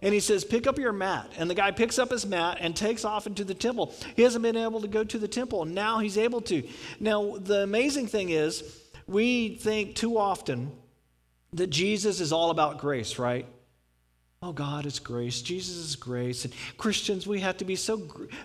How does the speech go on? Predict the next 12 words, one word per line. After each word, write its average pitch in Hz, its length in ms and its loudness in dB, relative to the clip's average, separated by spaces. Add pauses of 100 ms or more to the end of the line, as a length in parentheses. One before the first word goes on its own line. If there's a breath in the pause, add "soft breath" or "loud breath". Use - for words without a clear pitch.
grace-filled 190 720 2
about 175 320 0
everything, 151 1080 0
right? 202 720 0 (1160)
He 196 100 2
healed 226 320 2
the 226 80 4
guy, 180 460 0
for 175 160 -4
crying 151 400 -2
out 127 180 -4
loud. 120 400 -6